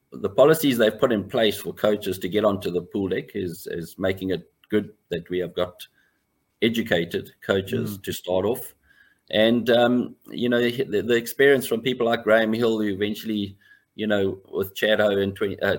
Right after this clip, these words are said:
Speaker 1: with Chad, um, Leclos in, in twenty twelve, doing what
Speaker 2: Yeah.
Speaker 1: he did, and Cameron van der Berg, you know, all those coaches have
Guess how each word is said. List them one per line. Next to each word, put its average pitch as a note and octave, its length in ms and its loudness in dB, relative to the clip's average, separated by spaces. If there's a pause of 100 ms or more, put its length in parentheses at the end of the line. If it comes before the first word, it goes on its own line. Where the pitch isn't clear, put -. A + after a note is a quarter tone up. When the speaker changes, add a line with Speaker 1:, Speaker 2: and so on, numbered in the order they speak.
Speaker 1:
with F#2+ 220 -4
Chad, G#2 400 0
um, F#2+ 300 -2
Leclos G2+ 520 -2
in, F2+ 200 -4
in F2+ 160 -8
twenty F#2+ 640 -8 (480)
twelve, B2 480 2
doing G#2+ 200 -2
what G2 180 0
Speaker 2:
Yeah. - 20 -2
Speaker 1:
he F#2 80 -4
did, G2 260 0
and F2 320 -8
Cameron G#2+ 300 -4
van G#2+ 140 -2
der F#2+ 60 0
Berg, G#2 460 2 (680)
you G#2+ 120 -4
know, A2+ 160 4 (600)
all C#3+ 140 4
those C#3 200 4
coaches A#2+ 400 0
have G2 180 -2